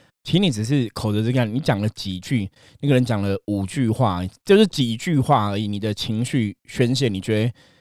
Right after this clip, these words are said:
你呛对方这个女外送员，你也觉得你很爽、很开心，或是你在发泄你的情绪，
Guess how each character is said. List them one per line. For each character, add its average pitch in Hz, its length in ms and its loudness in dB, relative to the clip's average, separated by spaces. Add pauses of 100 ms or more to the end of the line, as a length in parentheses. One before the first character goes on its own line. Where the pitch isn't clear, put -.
(200)
你 104 140 -6
呛 123 320 0
对 127 200 4
方 113 200 -2
这 117 80 0
个 113 40 0
女 101 80 -4
外 107 160 -2
送 113 160 -2
员， 98 80 -4
你 95 40 -4
也 101 80 -2
觉 110 120 -2
得 107 80 -2
你 101 60 -2
很 107 160 0
爽、 98 280 -4
很 92 140 -6
开 104 220 -2
心， 104 260 -4
或 127 120 2
是 156 100 4
你 110 140 0
在 127 100 2
发 120 180 0
泄 123 140 -2
你 104 80 -2
的 92 60 -4
情 95 260 -6
绪， 107 260 0